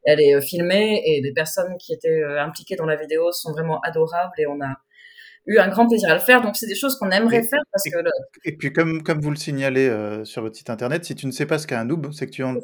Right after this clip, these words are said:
Speaker 2: c'est que tu en es un.
Speaker 1: <laughs> C'est ça, exactement. <laughs> Et donc, euh... donc voilà, il y a, il y a des choses comme ça qui ne se font pas parce qu'il manque, euh, des adhérents qui porteraient le projet. C'est-à-dire que c'est le fameux on que, sur laquelle <laughs> Damien pose une, <laughs> pose la question.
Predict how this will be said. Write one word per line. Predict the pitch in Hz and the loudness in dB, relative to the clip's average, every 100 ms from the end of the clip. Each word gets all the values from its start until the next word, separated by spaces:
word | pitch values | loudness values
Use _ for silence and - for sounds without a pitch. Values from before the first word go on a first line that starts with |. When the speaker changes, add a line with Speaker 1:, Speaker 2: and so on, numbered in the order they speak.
| - | -2
Speaker 2:
c'est | - | -2
que | - | 0
tu | - | 2
en | 269 | 2
es | 269 | 2
un. | 269 | -2
Speaker 1:
<laughs> | - - 277 - 277 - - - | -6 -14 -12 -4 -4 2 0 0
C'est | 269 | -4
ça, | 262 214 196 | 0 4 4
exactement. | 202 226 233 226 180 - 605 | 4 -2 0 -2 -4 -12 2
<laughs> | 262 233 269 277 - - 269 - - | 2 4 -2 -2 -2 0 0 2 6
Et | 240 | 8
donc, | 254 254 | 8 6
euh... | 226 202 196 202 - - - - | 6 6 6 2 -6 -14 -16 4
donc | 233 | 8
voilà, | 240 | 12
il | 233 | 12
y | |
a, | 226 | 10
il | |
y | 220 | 8
a | |
des | 214 | 6
choses | 233 285 285 | 4 0 0
comme | 233 | 2
ça | 233 262 | 2 2
qui | |
ne | 254 | 2
se | 247 233 | 2 0
font | 240 | 2
pas | 240 277 | 2 2
parce | 233 - | 0 0
qu'il | 226 | -2
manque, | 220 233 233 | 0 0 0
euh, | 226 208 196 | -2 0 -2
des | 190 190 | -2 0
adhérents | 185 190 202 220 | 0 -2 -2 -6
qui | - 185 180 | -12 -16 -8
porteraient | 214 202 - 208 | -4 -4 -2 -6
le | |
projet. | 196 196 196 214 | -4 -6 -4 -8
C'est-à-dire | - 175 180 | -4 -4 -2
que | 175 165 _ _ _ _ _ | -4 -6 _ _ _ _ _
c'est | - - 196 | -14 -2 0
le | 185 175 | 0 2
fameux | 190 190 180 - | 2 2 0 8
on | 262 262 - - - 156 - | 8 8 0 -12 -8 -8 -2
que, | 202 - | -2 2
sur | 190 | 2
laquelle | 180 220 214 | 4 4 4
<laughs> | 285 - 311 - - - - | 2 0 -2 -4 -2 0 4
Damien | 269 269 254 | 6 8 6
pose | 254 233 | 4 2
une, | 220 214 | -2 -4
<laughs> | 226 233 - | -4 -4 0
pose | 247 247 | 0 2
la | 226 | -2
question. | 180 180 - 247 | -4 -10 -6 -6